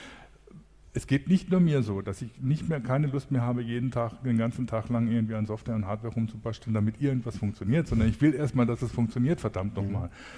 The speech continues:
Speaker 1: Und das ist eben auch, äh, Netzwerkeffekte entstehen eben auch deswegen, weil es den Leuten
Speaker 2: Mhm.
Speaker 1: einfach gemacht wird.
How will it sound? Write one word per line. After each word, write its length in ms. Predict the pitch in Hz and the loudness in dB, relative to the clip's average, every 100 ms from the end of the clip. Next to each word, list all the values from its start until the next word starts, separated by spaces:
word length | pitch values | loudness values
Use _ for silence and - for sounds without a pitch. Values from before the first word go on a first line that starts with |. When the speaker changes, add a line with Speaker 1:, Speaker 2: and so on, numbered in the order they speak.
| - | -6
Speaker 1:
Und 140 | 104 98 | -4 2
das 160 | 113 | 4
ist 240 | 165 - - | 2 -2 -4
eben 220 | 139 139 | -2 -2
auch, 360 | 131 127 - - | 0 -2 -2 -8
äh, 280 | 127 120 107 - | -6 -4 -6 -6
Netzwerkeffekte 840 | 131 113 123 131 113 104 127 120 | 0 2 2 -4 -6 -6 -4 -2
entstehen 420 | 117 - 117 117 | -4 -2 -2 0
eben 240 | 127 113 113 | 0 0 0
auch 160 | 120 | -6
deswegen, 640 | - 110 - 127 131 139 127 | -4 -6 -2 -2 0 -2 0
weil 380 | 98 113 160 151 - | 2 2 0 -8 -12
es 160 | 123 - | -12 -2
den 180 | 123 107 | 0 2
Leuten 340 | 101 98 110 | 0 0 0
Speaker 2:
Mhm. 60 | 117 | 0
Speaker 1:
einfach 480 | 98 110 - 104 - | 2 2 2 -6 -8
gemacht 420 | 95 87 - - | -10 -10 -12 -10
wird. 120 | 78 | -10